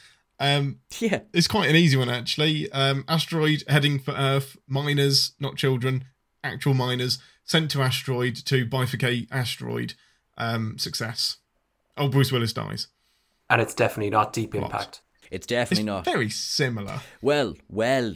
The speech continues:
Speaker 1: I put it in the same
Speaker 2: well.
Speaker 1: bucket. I know Deep Impact impacts, but
Speaker 2: Absolutely. Um, there's a lot of, uh, quotes from Michael Bay about Deep Impact, because they were obviously, they were both being made at the same time,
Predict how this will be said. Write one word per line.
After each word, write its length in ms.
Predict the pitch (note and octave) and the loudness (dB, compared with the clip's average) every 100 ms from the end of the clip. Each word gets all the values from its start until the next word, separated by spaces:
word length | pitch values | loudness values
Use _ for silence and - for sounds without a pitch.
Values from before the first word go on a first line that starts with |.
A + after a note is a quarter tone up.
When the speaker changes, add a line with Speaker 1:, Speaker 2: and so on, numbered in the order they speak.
| - | -2
Speaker 1:
I 100 | - | 2
put 160 | D#3 A3 | 4 4
it 80 | F#3 | 6
in 100 | E3+ | 6
the 80 | D3 | 6
same 280 | D#3 C3+ | 4 2
Speaker 2:
well. 120 | C#3+ B2+ | 2 -2
Speaker 1:
bucket. 220 | - - | -4 -6
I 60 | - | 2
know 160 | D3+ D#3 | 4 4
Deep 320 | - D3 B2+ | 2 2 4
Impact 460 | C3 A#2+ B2 - - | 2 2 0 -2 -4
impacts, 680 | C#3 B2+ A2+ G#2+ - - - | -2 -2 -4 -8 -10 -10 -10
but 260 | - - - - | -10 -14 -16 -12
Speaker 2:
Absolutely. 520 | - A2 - F#2+ D#2+ - | -6 -4 -4 -4 -6 -4
Um, 600 | G2 F#2 F2 F2 E2 - | -2 -2 -4 -8 -10 -4
there's 400 | G2+ F#2+ F2+ - _ - C#2+ - | -2 -2 -4 -10 _ -18 -12 -4
a 60 | |
lot 300 | A2 A2 A2+ | 0 4 4
of, 360 | A2+ G2+ - - _ - | 4 0 -6 -18 _ -8
uh, 300 | G2+ F2+ F2 - | -4 -4 -6 -4
quotes 340 | A#2+ G#2+ G#2+ | 0 0 0
from 160 | - G#2 | -4 -4
Michael 300 | G2 F#2+ G2 | -4 -4 -4
Bay 340 | G2+ F#2+ F#2 - | -2 -2 -2 -4
about 680 | G2 F#2+ _ G#2 G2+ G#2 - | -4 -4 _ 0 0 -2 -8
Deep 280 | G2+ G2 G2+ | -8 -6 -4
Impact, 480 | G#2 G#2 A#2 C3 - _ _ - | -2 -2 -4 -4 -12 _ _ -10
because 280 | F#2 G#2 F2 | -6 -4 -2
they 80 | F#2+ | -4
were 120 | F#2 | -2
obviously, 220 | F#2 - | -4 -6
they 80 | E2+ | -8
were 60 | |
both 180 | E2+ F#2+ | -4 -4
being 200 | G2 F2 | -4 -6
made 220 | F#2 G#2+ | -4 -4
at 60 | - | -6
the 60 | - | -8
same 300 | G#2 F2+ E2+ | -6 -6 -8
time, 420 | - F#2 F#2 F2 | -8 -6 -4 -6